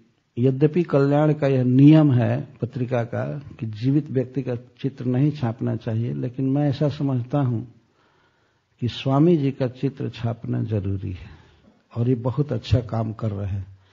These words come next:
बहुत प्रोत्साहन दिया था उन्होंने, तीन खंड भागवत छाप करके भाई जी ने दिया था प्रभुपाद जी को अमेरिका जाने से पहले, और अमेरिका से आए तो सबसे पहले भाई जी से मिलने गए थे।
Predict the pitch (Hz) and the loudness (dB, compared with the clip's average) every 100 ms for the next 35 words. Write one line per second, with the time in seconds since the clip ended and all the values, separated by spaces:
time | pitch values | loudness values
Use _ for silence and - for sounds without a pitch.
0 | _ _ _ _ 139 180 180 165 - 151 | _ _ _ _ -4 -4 -2 -6 -2 0
1 | 147 160 131 120 110 113 113 110 110 - | 2 2 0 -2 -4 -6 -4 -4 -6 -2
2 | 160 170 160 143 143 113 120 127 147 151 | 0 0 0 0 0 0 -2 -2 -4 -4
3 | 151 - - _ - - 135 139 - 131 | -8 -20 -20 _ -12 -4 -4 -6 -6 -6
4 | 120 127 104 120 120 127 120 113 117 113 | -4 -6 -2 -2 -2 -4 -4 -4 -4 -4
5 | 113 110 113 107 117 117 117 110 - _ | -6 -8 -4 -4 -4 -8 -8 -14 -16 _
6 | _ _ _ _ _ _ _ _ - 120 | _ _ _ _ _ _ _ _ -4 -2
7 | 117 120 113 123 117 113 - 107 107 107 | 0 -2 -2 -2 -2 -4 -8 -8 -6 -4
8 | 107 107 101 - - - _ _ _ _ | -4 -6 -8 -14 -18 -20 _ _ _ _
9 | _ _ _ _ - 127 131 135 139 139 | _ _ _ _ -10 -6 -2 0 0 2
10 | 156 156 139 131 139 151 151 117 127 110 | 0 0 -2 0 0 -2 -4 -8 -8 -8
11 | - 151 151 120 127 113 117 120 117 - | -6 -6 -4 -6 -6 -4 -4 -4 -6 -6
12 | 110 110 110 110 110 113 - - _ | -6 -4 -4 -4 -6 -8 -12 -20 _